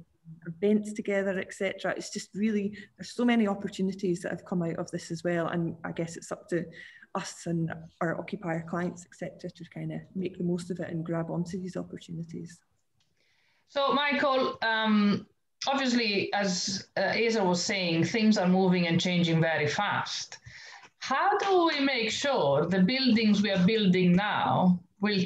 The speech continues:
Speaker 2: stand the test of the future challenges and trends and stuff like that? What tricks <laughs> have you got in the bag to make sure you're investing your money well, and then what you're investing today is gonna make a profit rather than just create an extra cost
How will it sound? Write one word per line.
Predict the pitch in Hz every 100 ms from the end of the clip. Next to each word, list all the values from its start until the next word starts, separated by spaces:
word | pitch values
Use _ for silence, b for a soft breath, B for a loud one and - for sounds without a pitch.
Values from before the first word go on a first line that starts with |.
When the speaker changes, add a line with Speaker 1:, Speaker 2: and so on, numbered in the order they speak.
| -
Speaker 2:
stand | - - - 220 208 196 185
the | 185
test | 214 208 185 - - -
of | - 160 180
the | 175
future | 175 208 - - 185 170 160 -
challenges | 208 165 170 165 151 160 151 160
and | 151 151
trends | 185 160 156 156 147 156
and | 151 -
stuff | 151 151
like | 160 156
that? | 151 - 170
What | 233 262 - -
tricks | - 262 247 175 - - -
<laughs> |
have | 214 -
you | 214
got | 190 160 180
in | 175
the |
bag | 156 196 190 147 180 -
to | - - 220 214
make | 196
sure | 190 233 214
you're | 202 185
investing | 190 190 190 196 - 180
your | 170 175
money | 170 165 165 156 160 b b b _
well, | 156 196 170 131 135
and | 160 160
then | 160 151 151 151 -
what | 196 185
you're | 175
investing | 175 175 180 180 175 160
today | 165 160 156
is | 151
gonna | 151 156 156
make | 160 160
a | 151
profit | - 180 175 165 147
rather | 156 147
than | 156 156
just | 175 175
create | - 170 151 165
an | 151
extra | 151 - 170 151
cost | 180 160 - -